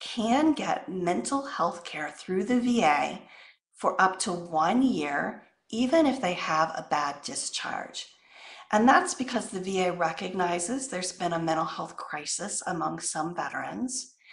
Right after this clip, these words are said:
and that the V A should be providing health care to help and address that problem. And during those twelve months, the idea is that that veteran could take steps to deal with their bad discharge, either by requesting that discharge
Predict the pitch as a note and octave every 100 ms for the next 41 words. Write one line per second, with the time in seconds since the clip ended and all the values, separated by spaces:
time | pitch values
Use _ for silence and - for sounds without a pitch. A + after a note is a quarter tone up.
0 | - - - - G#3 G#3 G#3 G#3 G#3 G3+
1 | F#3 F#3 F#3 F3 F#3 - F3 E3+ E3+ F3
2 | E3+ F3 D#3+ - - E3 D#3 D#3 D#3 D3+
3 | - E3 D3+ - C3 - - A1 - -
4 | - - - - - _ _ - - -
5 | - - - - G#3 G3+ G#3 A3 A#3 G#3+
6 | G#3 - F#3 E3 G3+ D3+ D3+ C4+ - -
7 | - F#3+ F3 F3 E3+ F3+ F3 F3 E3+ E3
8 | D#3+ E3+ D#3+ D#3+ D#3+ - D#3+ - - -
9 | - D#3+ D3+ - - - E3+ - F3+ F#3
10 | G#3+ F#3 E3+ D#3+ D3 - D3+ - - -
11 | G#1 - - - - - - - D#3 D#3
12 | D#3 D#3 D#3 D#3 D3+ - D#3 - - D3+
13 | C#3 - - - - - -